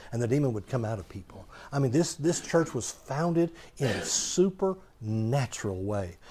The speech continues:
I mean, miracles happened all the time. All these wicked people got saved. They took all their, their, their curious arts and thir-, threw them in the fire and burned them. Millions and millions of dollars worth of, worth of, uh, occult books and, and, and, and tools. They threw 'em, burned 'em in the fire.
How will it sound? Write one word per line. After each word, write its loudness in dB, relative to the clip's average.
I 0
mean, 2
miracles 2
happened 2
all 4
the 0
time. 0
All 8
these 6
wicked 2
people 4
got 4
saved. 2
They -2
took -4
all 6
their, 4
their, -2
their 2
curious 6
arts 4
and -2
thir-, 2
threw 4
them 4
in 4
the -4
fire 4
and -2
burned 4
them. -2
Millions 2
and 0
millions 2
of -6
dollars 0
worth 4
of, -4
worth 4
of, -4
uh, -6
occult 0
books 6
and, 0
and, -2
and, 0
and -2
tools. 4
They -6
threw 0
'em, -2
burned 4
'em 4
in 4
the 2
fire. 2